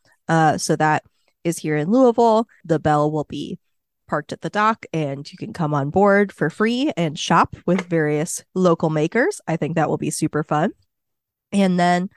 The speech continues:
on November twenty-sixth, which is the Saturday after Thanksgiving, I will be at Crafty Supermarket in Cincinnati, which is an indoor craft market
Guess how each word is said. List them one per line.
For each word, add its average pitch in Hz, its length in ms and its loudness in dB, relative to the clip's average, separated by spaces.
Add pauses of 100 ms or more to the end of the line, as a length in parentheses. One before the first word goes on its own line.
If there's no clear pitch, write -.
(340)
on 185 180 4
November 180 320 0
twenty-sixth, - 800 -4 (360)
which - 180 -2
is 175 140 -2
the 175 100 -2
Saturday 156 460 0
after 156 340 0
Thanksgiving, 247 680 0 (300)
I 160 100 2
will 170 120 6
be 160 260 0
at 151 220 -2
Crafty 156 460 -4
Supermarket 143 920 -4 (400)
in 156 240 0
Cincinnati, 143 760 -8 (280)
which 151 200 -6
is 131 300 -6
an 175 160 -6
indoor 135 680 -6 (1040)
craft - 420 -4
market 127 400 -8